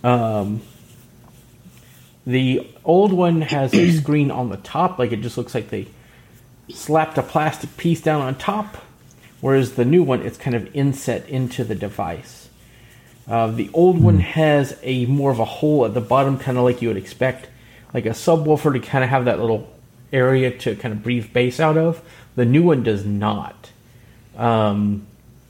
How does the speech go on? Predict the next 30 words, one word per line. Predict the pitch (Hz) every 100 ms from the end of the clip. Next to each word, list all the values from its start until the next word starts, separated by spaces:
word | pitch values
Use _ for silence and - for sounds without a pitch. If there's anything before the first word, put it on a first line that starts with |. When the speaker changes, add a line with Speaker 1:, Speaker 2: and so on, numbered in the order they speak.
| - -
Speaker 1:
so | - 139 127
I | 131
think | 120 165 -
that | 127 92 - -
the | 131
reason | 127 143 143 127
why | 123 120
I've | -
heard | 131 120 117 - - - -
the | 113
old | - 190 170
one | 147
is | 123
a | 120
little | 127
more | 120 113 107
bassy | - 151 233 214 113 107 -
is | 113
because | - 110 - - 135 147 117 110 - - - - -
it | 113 117
has | 127 123 104
that | 107 104
room | 107 123 123 104 101 98 - -
to, | - 117 107 104 104 -
um, | 110 107 110 107 - - - - - - - - - - - -
have | - 135 120
that | 113 - 131
bass | 127 127 123 -
come | - 101 95
through. | 104 104 82 76